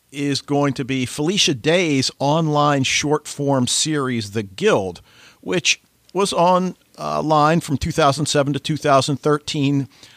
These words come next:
six seasons, seventy episodes. And as I said, it, they're short form, so the episodes are anywhere from six, seven minutes to, uh, ten is probably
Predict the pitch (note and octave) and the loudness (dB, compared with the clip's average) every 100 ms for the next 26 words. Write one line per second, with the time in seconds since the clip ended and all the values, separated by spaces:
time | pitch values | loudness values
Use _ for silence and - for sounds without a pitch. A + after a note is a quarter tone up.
0 | _ - - - - - F3 E3+ D3 D#3+ | _ -4 -2 0 -2 -2 0 0 0 0
1 | D#3 D#3 - - - - D#3+ E3 D3+ C#3+ | 2 0 -2 -6 -4 0 0 0 0 0
2 | C#3 C#3 - C3 B2+ - - - - F3+ | 0 -2 2 2 2 -2 -16 -20 -4 0
3 | G#3 G3+ F3 C#3+ A2 - - D#3+ D3+ - | 0 0 0 0 -2 -8 -10 -4 -2 2
4 | A3+ A3+ - - F#3 C#3+ - D#3+ A3+ C4 | 2 2 0 -2 2 2 0 -4 -4 -6
5 | G3+ F3 D#3 D3+ D3 D3+ D3 C#3+ C3+ C3+ | -2 2 2 0 -2 0 2 0 0 0
6 | A#2+ - - - - - D#3+ - D#3 D3 | 0 -2 -12 -12 -4 -2 0 0 2 2
7 | C#3 C3 C3 B2+ - - C3+ C3 B2+ D#2+ | 2 0 0 0 -2 -2 0 2 2 -2
8 | D2+ - - D#3 - - G3+ F3+ C3 - | -6 -6 -10 -8 -6 0 2 2 0 0
9 | C#3 C#3 C#3 A#2 A#2+ A2+ | 4 4 4 -2 -2 -2